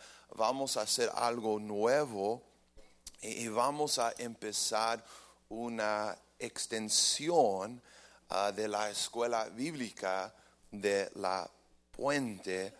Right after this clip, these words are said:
aquí en, en nuestra iglesia. Y este año, hermanos, ah, vamos a empezar a ofrecer,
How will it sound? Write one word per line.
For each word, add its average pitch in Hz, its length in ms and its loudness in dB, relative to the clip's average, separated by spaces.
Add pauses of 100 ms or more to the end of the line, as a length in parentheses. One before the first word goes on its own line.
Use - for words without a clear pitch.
(360)
aquí 113 560 -4
en, 107 260 -8
en 101 220 -12
nuestra 98 400 -8
iglesia. 110 880 -4
Y 95 140 -10
este 104 280 -4
año, 117 320 2
hermanos, 117 600 0 (340)
ah, 95 160 4
vamos 107 460 2
a 104 100 2
empezar 107 800 2
a 90 240 -2
ofrecer, 110 920 -2